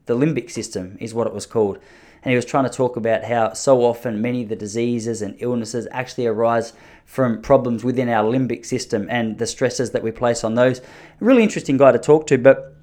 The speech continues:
about forty-five minutes into the, uh, sorry, about probably half an hour into this, this conversation, my workout had been paused. This guy's like, "Yeah, bro, I've got a, uh, I've got a, a coconut dehusker, and I've just been, uh, r-, uh, driving around Cairns and, uh, and, and just cutting off coconuts from the tree."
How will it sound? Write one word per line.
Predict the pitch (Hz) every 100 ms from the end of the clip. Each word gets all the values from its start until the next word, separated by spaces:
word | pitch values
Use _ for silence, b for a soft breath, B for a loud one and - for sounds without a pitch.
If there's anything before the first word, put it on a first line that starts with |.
| -
about | 196 190
forty-five | - 180 160 151 135
minutes | 139 - 139
into | 131 135
the, | 135
uh, | 135
sorry, | 160 143
about | 165 - - -
probably | 302 330
half | 147 139 139
an |
hour | 127
into | 120 120
this, | 117 - -
this | - 120 -
conversation, | 131 110 107 120 120 131 120
my | 117
workout | 120 131 127 117
had | 104
been | 113 107
paused. | - 123 120 117 B B B B
This | 151 147
guy's | 139 131 131
like, | 123
"Yeah, | 180 226
bro, | 185 196
I've | 196
got | 233
a, | 190 180
uh, | 170
I've | 175
got | 220
a, | 160 - 170
a | 143
coconut | - 233 214 151
dehusker, | 196 160 190 - 190 - B B
and | 190
I've | 196
just | 196
been, | 202 170 - 170
uh, |
r-, | 165 156 170
uh, | -
driving | 202 180 180
around | 170 175 160
Cairns | 196 190 190
and, | 170
uh, | 175
and, | 170 170 170
and | 170
just | 165 156
cutting | 202 175
off | 170 - -
coconuts | 214 220 170 -
from | 180
the | 160
tree." | 247 247 214